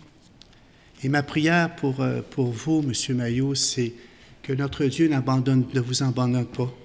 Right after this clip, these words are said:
même dans votre blanche vieillesse, afin que vous continuiez d'annoncer avec sa force aux générations présentes et à venir le glorieux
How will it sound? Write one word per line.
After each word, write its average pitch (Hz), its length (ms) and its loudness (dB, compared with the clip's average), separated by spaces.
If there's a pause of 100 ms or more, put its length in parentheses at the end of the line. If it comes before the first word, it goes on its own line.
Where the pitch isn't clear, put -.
(480)
même 139 180 0
dans 135 160 -2
votre 123 300 -8
blanche 120 440 -4
vieillesse, 107 600 -4 (1900)
afin - 280 -2
que 151 120 -6
vous 110 140 -10
continuiez 135 680 -2 (320)
d'annoncer 131 640 -2 (1600)
avec 139 340 -4
sa 156 220 2
force - 680 -6 (1400)
aux 131 140 2
générations 156 580 0
présentes 131 560 -2
et 123 80 -2
à 113 80 -4
venir 107 360 -6 (960)
le 113 60 -4
glorieux 139 400 -2